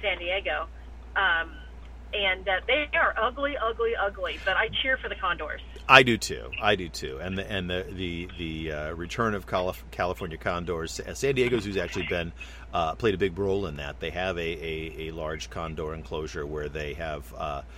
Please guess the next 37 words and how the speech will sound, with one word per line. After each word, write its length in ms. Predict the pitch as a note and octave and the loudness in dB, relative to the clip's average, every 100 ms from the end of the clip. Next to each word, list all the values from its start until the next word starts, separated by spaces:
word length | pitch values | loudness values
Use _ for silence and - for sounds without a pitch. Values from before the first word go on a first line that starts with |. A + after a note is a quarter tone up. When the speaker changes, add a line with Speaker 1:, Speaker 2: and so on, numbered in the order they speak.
| - - - | -16 -16 -4
Speaker 2:
they 120 | G2 | -2
have 140 | G2 E2+ | -2 0
juvenile 440 | A2+ G#2+ G2+ F#2+ | 0 0 0 -2
condors 600 | G#2 F2+ F2 F2 E2+ E2 | -2 -2 -2 -2 -2 -4
there 260 | E2 D#2+ D#2+ | -2 -2 -2
that, 200 | D#2 D#2 - | -4 -6 -8
that 180 | E2 E2 | -8 -8
were 280 | E2 D#2 D#2 | -8 -6 -6
injured 440 | F#2 F2 F2 D2+ | -6 -6 -6 -6
or, 100 | D2 - E2+ | -6 -8 -10
or 200 | D#2 D2 | -8 -8
s-, 160 | - - | -8 -6
rescued 480 | F2 E2+ - D#2+ D2 | -4 -4 -4 -6 -6
that 160 | D#2 | -6
they 160 | D#2 D#2 | -4 -4
then, 320 | D#2 D2+ D#2 E2 | -4 -6 -8 -8
um, 320 | D#2 C#2+ C#2 - - - - - | -4 -4 -6 -10 -14 -14 -14 -8
they, 160 | F#2 E2+ | -4 -2
they 140 | E2+ | -4
put 220 | - G#2 | -2 -2
them 120 | F#2 F2 | -2 -4
with 180 | E2+ | -4
an 60 | F2+ | -2
older 280 | D#2+ F2 E2 | -4 -4 -8
condor 460 | - E2 D#2+ D#2+ | -6 -6 -4 -4
to 80 | D2+ | -6
kind 200 | - F2+ | -6 -6
of 120 | E2 E2+ | -6 -6
learn 140 | D#2 | -8
how 140 | E2 | -6
to 80 | D#2+ | -8
be 200 | C#2+ F2 | -6 -6
a 40 | E2 | -6
bird, 380 | F2 F2 E2 - - - - | -4 -4 -4 -6 -8 -14 -8
<laughs> 300 | - - - | -6 0 2
and 140 | G#2+ | 2
then, 260 | - D#3+ | 4 2